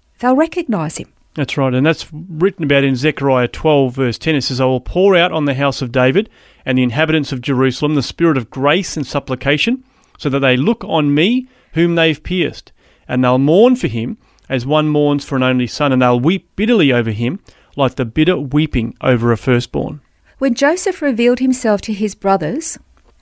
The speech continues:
Speaker 1: they wept.
Speaker 2: Mm.
Speaker 1: They were absolutely overcome with sorrow and regret, the shame they must have felt, and yet the sheer relief that here he was,
Speaker 2: Yeah.
Speaker 1: he was alive and well.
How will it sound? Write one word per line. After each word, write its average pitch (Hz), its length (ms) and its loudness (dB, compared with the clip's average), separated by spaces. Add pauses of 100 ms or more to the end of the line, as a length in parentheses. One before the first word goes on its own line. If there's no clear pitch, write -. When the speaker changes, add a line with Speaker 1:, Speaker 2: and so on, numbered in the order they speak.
(220)
Speaker 1:
they 196 140 4
wept. - 540 -2 (240)
Speaker 2:
Mm. 123 320 4 (340)
Speaker 1:
They 202 160 2
were 190 240 -2
absolutely 214 640 -2
overcome 202 540 -2
with 175 100 -6
sorrow 208 640 0
and 175 140 -6
regret, 170 640 -4 (260)
the 170 120 -8
shame 233 460 2
they 233 100 2
must 214 260 -2
have 190 100 -8
felt, 196 380 -6
and 190 120 0
yet 196 140 2
the - 60 -6
sheer 208 280 2
relief 185 360 -2
that 175 100 -4
here 185 220 0
he 180 100 0
was, 170 200 2
Speaker 2:
Yeah. 117 60 0
Speaker 1:
he 190 60 2
was 180 160 -6
alive 185 360 0
and 175 100 -6
well. 170 280 -4